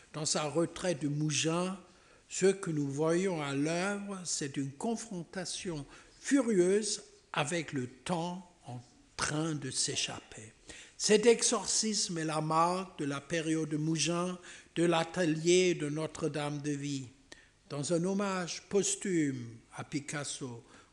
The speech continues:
voici ce que j'avais écrit à propos de ce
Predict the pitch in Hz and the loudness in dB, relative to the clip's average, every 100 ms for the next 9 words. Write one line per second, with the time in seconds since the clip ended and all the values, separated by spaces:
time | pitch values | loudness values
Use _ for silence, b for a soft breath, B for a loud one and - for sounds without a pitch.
0 | _ 151 160 - 151 - 156 151 151 147 | _ -4 -2 -2 -2 -4 -4 -6 -6 -8
1 | 156 151 151 151 151 - 170 160 143 - | -4 -4 -2 -2 -4 -6 -4 -4 -4 -8
2 | 147 143 - 170 151 - B B 151 139 | -8 -8 -4 -4 -4 -8 B B -6 -2
3 | - 170 160 | 0 0 0